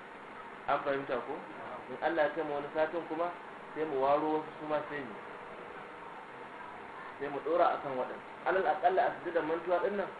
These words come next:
ɗan abin da ka rora, ka samu, to dai ba za a zo sallah ta nan ta kitin ya karɓar ta ce kowa ya tasa. An gane ko? Eh.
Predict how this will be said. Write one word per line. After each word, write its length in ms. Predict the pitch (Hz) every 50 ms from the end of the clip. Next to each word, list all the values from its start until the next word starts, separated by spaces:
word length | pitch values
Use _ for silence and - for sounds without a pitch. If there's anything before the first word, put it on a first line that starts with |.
| - - - - - -
ɗan 180 | - - 175 196 -
abin 260 | 170 165 170 170 165
da 100 | 151 139
ka 140 | - 165 165
rora, 460 | 165 160 147 135 139 156 165 165 - - - - - -
ka 100 | - 160 156
samu, 280 | 175 185 196 202 196 196 - - - - - - - - - - - - - - -
to 100 | 131 135
dai 140 | 151 175 180
ba 80 | 165
za 120 | 160 170 170
a 140 | 160 156 151
zo 60 | 156 156
sallah 260 | 165 165 165 156 147 151
ta 100 | 160 156
nan 120 | 156 156 -
ta 100 | - 170 160 160
kitin 300 | 156 - 160 156 151 156
ya 40 | 156
karɓar 280 | 151 151 151 143 147 143 143
ta 100 | - 147
ce 160 | 139 - - 127 - -
kowa 180 | 147 151 151
ya 80 | 147 135
tasa. 300 | 135 131 127 127 123 113 - - - - - - - - - - - - - - - - - - 214 208 - - - - - - - - - -
An 220 | - 131 135 143
gane 260 | 139 156 156 160 156 143 135
ko? 180 | 139 143 - - - - - - - - - - - - - - -
Eh. 260 | 127 120 117 113